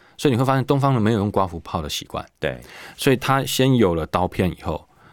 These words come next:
Speaker 1: 他发现，哎，他们好像有需求，所以把刮胡泡也放进去了。
Speaker 2: 嗯。
Speaker 1: 那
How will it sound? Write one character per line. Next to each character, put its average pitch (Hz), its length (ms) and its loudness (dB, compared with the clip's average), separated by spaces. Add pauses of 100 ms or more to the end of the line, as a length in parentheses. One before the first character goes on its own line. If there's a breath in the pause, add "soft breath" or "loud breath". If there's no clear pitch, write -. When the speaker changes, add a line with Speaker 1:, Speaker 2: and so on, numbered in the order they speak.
Speaker 1:
他 104 140 -2
发 98 140 0
现， 92 160 -2
哎， 131 180 -2
他 113 120 -10
们 110 100 0
好 90 120 -6
像 95 120 -2
有 78 80 -4
需 85 320 -4
求， - 240 -6 (240)
所 - 160 -2
以 - 20 2
把 73 140 -4 (100)
刮 107 180 -2
胡 85 220 -8
泡 127 400 0 (360 soft breath)
也 78 80 -8
放 82 200 -4
进 71 140 -12
去 - 200 -10
了。 - 160 -16
Speaker 2:
嗯。 82 320 -4 (280 loud breath)
Speaker 1:
那 117 200 -2